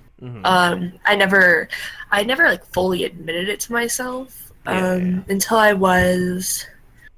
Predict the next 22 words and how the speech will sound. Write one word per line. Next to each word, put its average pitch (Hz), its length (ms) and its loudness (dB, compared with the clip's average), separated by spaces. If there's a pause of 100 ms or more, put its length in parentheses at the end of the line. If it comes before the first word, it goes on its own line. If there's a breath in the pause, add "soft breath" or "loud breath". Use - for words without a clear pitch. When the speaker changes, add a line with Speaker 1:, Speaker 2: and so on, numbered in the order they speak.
(460)
Speaker 2:
um, 285 400 -4
I 277 60 -6
wanna 330 260 -2
say 208 680 -4 (320)
when 247 120 0
I - 80 4
was, 269 120 -2
like, 226 160 2
around 190 240 4
fifteen 185 500 0
is 175 100 0
when 170 120 -2
I 170 40 2
really 170 260 0
started 175 300 -2
to - 60 -10
think 185 200 -2
about 190 260 0
it 202 100 -2
more 240 440 2 (680)
and, 165 460 0
like, 151 200 -2